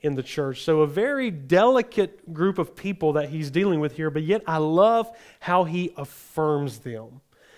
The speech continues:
One of the things I'm a strong believer in is affirming believers in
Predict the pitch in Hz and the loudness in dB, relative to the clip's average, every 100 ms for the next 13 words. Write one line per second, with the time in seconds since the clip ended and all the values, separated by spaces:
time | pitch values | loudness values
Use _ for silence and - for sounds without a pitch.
0 | _ 151 196 226 170 - 180 156 165 160 | _ 0 2 2 -2 -2 -2 2 2 2
1 | 135 - - 170 202 156 160 170 139 131 | -4 -8 -2 -2 0 -2 0 0 -2 -4
2 | 135 131 - 135 - - - 175 185 214 | -4 -6 -8 -14 -14 -20 -6 0 2 2
3 | 214 208 190 165 170 165 135 131 127 123 | 0 0 -2 0 2 0 -2 -4 -6 -10